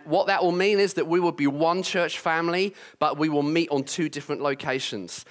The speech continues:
And, uh, we are really, really excited that God has opened up a door to meet at the university. Uh, it's, A, it's a great venue, but B, it just feels spiritually significant that God has taken us to,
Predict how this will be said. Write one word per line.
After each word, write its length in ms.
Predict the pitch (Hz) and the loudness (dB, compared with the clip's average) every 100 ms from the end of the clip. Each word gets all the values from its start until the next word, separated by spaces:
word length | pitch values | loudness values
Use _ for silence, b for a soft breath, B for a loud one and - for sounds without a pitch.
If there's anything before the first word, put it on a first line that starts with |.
| B B B - | B B B -4
And, 300 | 131 135 143 | -2 0 2
uh, 140 | 143 | 2
we 120 | 151 170 | 4 2
are 100 | 160 | 2
really, 540 | 156 165 196 175 160 | 0 0 2 2 0
really 300 | 151 175 156 | 0 2 2
excited 520 | 131 - 151 147 135 | -2 -2 0 0 -2
that 120 | 107 | -10
God 180 | 135 135 | -4 -4
has 100 | 120 | -2
opened 320 | 135 135 127 | -2 -4 -4
up 140 | 123 - | -6 -8
a 20 | |
door 300 | 110 127 117 | -8 -6 -4
to 120 | - | -6
meet 220 | 120 123 | -8 -8
at 80 | 107 | -8
the 80 | 107 | -8
university. 800 | 120 113 110 120 117 - 117 113 B B - | -8 -6 -4 -4 -4 -8 -8 -8 B B -6
Uh, 100 | 135 | -4
it's, 160 | 151 - - | -4 -10 -4
A, 240 | 147 185 | 0 2
it's 140 | 180 165 | 2 0
a 40 | |
great 300 | 139 156 156 | -2 0 0
venue, 500 | 127 165 170 175 180 | 0 0 2 4 4
but 320 | 160 156 135 | 2 -2 -2
B, 320 | 165 156 156 156 | 0 0 0 -2
it 120 | 151 | -6
just 180 | 160 - | -6 -8
feels 200 | 147 135 | -8 -8
spiritually 600 | - - 151 117 - 120 | -8 -4 -4 -4 -6 -10
significant 720 | - 120 120 - 107 101 - b b b | -10 -10 -12 -12 -10 -12 -12 b b b
that 160 | 117 123 | -6 -2
God 140 | 139 | -2
has 120 | 120 | -2
taken 400 | - 147 135 127 | -4 -4 -4 -2
us 220 | 117 110 | -2 -2
to, 260 | - 120 110 | -6 -2 -2